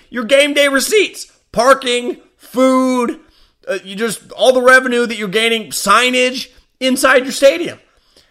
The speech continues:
I, it can't be overstated the amount of cash that is being <laughs> generated right now by the N F L. And I know, I, I know the progressive Twitter love shitting on the N F L. They got issues. Yeah,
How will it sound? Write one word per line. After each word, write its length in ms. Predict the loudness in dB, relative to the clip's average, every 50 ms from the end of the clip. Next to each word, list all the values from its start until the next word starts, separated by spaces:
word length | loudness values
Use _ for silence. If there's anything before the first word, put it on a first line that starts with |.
| _ _ -16
I, 100 | -14 -10 -8
it 300 | -8 -8 -10 -12 -18 -18
can't 480 | -12 -6 -4 -4 -4 -4 -6 -8 -8
be 200 | -6 -6 -6 -4
overstated 880 | -2 2 4 4 4 2 -4 -4 -2 -2 -2 0 0 -2 -4 -8 -14 -20 _ _ _ _ -14
the 200 | -10 -6 -2 -2
amount 540 | -2 -2 -2 -4 0 2 2 2 2 0 -2
of 180 | -10 -12 -12
cash 580 | -10 -6 -4 -2 -2 -2 -4 -6 -8 -12 -18 -20 _ _ -10
that 140 | -6 -4 -4
is 80 | -2 -2
being 260 | -2 -2 -2 -2 -2
<laughs> 0 |
generated 840 | -4 -2 -2 -2 0 2 2 2 2 2 -2 -2 -4 -4 -8 -12 -18 -20 _ _ -2
right 300 | 0 2 2 2 0 -2
now 240 | -2 0 0 2
by 160 | 4 4 4 4
the 160 | 4 2 0
N 80 | 0 -2
F 120 | -4 -4
L. 160 | -4 -4 -4
And 80 | -4 -2
I 160 | -2 -2 0
know, 580 | 0 0 2 2 4 4 4 2 0 -2 -8 -10 _ _ _ _ _ _ _ _ -10
I, 260 | -8 -8 -4 -2 -2
I 20 | -2
know 200 | 0 -2 -2 -2
the 100 | -4 -6
progressive 580 | -10 -10 -8 -4 -2 -2 -2 -2 -4 -8 -8
Twitter 460 | -4 -2 0 0 0 0 -6 -8 -10 _ _ _ _ _ _ _ -6
love 280 | 0 2 2 2 2 0
shitting 400 | -2 0 0 0 0 0 0 0
on 140 | 0 0
the 140 | 0 -2 -2
N 100 | 0 0
F 160 | -2 -2 0
L. 180 | 0 0 0 0
They 220 | -2 -6 -6 -6
got 240 | -4 -4 -2 -2 -2
issues. 560 | -4 -4 -6 -6 -6 -6 -6 -6 -8 -10 -8
Yeah, 220 | -6 -4 -4 -4